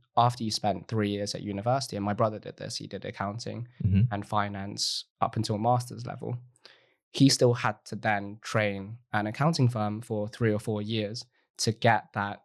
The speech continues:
Speaker 1: well, he did an A C C A degree, right? And, you know, those, those professional qualifications, they require three or four years of work experience,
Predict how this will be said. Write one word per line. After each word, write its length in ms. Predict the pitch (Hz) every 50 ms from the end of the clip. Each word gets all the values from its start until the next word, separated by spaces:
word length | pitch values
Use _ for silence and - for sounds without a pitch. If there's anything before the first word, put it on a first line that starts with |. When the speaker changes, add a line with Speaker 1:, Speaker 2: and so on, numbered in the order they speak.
| _ _ _
Speaker 1:
well, 160 | 120 110 107
he 120 | 104 117
did 140 | 107 110 104
an 120 | 104 104 -
A 120 | 117 113 107
C 240 | - - - 139 127
C 240 | 123 - 107 101
A 120 | 92 95 104
degree, 380 | - 107 98 - 95 95 113 127 - - _ _ - - - 180 - _ _
right? 300 | - 101 101 98 110 123 - _ _ _ _ - _ _ _ _ _ _ _ _ _ _
And, 360 | - 120 117 110 110 107 107 - - - _ _
you 100 | - 123
know, 160 | 113 107 107 113 -
those, 320 | - 139 151 147 143 - - _ _ _ _ _ -
those 220 | 139 135 131 127 - - - _ _ _ _ -
professional 380 | 135 120 123 120 120 123 110
qualifications, 580 | - 117 110 107 - 127 123 120 - 104 98 -
they 180 | - 123 123
require 680 | 123 120 113 - - 123 120 120 117 110 107 107 107 117 - _ _ _ _ _ _ _ _ _ _ _ _ - - - _ _
three 280 | - 123 113 110 110 110
or 60 | 107
four 180 | - 113 107 104
years 260 | 107 104 104 101 -
of 100 | 107 101
work 240 | 107 107 104 107 -
experience, 640 | 98 - - - - 101 98 98 101 - - - -